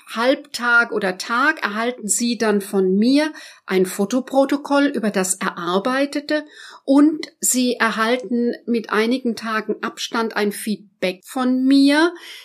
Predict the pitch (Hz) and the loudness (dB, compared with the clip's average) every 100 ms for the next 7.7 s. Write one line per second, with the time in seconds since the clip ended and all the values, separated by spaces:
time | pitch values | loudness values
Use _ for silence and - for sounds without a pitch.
0 | - _ 262 262 - 226 262 294 277 269 | -20 _ -2 -2 -4 -2 0 2 2 0
1 | 233 - _ - - 208 196 226 226 285 | -2 -6 _ -20 -10 -6 -2 2 2 4
2 | 320 277 262 247 - 254 226 - 277 277 | 2 2 0 -2 -6 -6 -6 0 2 2
3 | 285 - 247 202 - - 202 220 233 262 | 2 -2 -4 -6 -8 -8 -4 -2 0 2
4 | 269 262 247 247 247 233 240 226 - 247 | 2 2 0 2 2 0 -2 -4 -4 0
5 | 240 240 - _ 214 220 226 254 262 240 | 0 -2 -8 _ 0 4 4 2 -2 0
6 | 220 214 226 214 208 247 220 214 - - | 2 2 2 -2 -2 -4 -4 -6 -10 -2
7 | 214 185 170 165 165 156 - | 0 2 0 -2 -6 -10 -12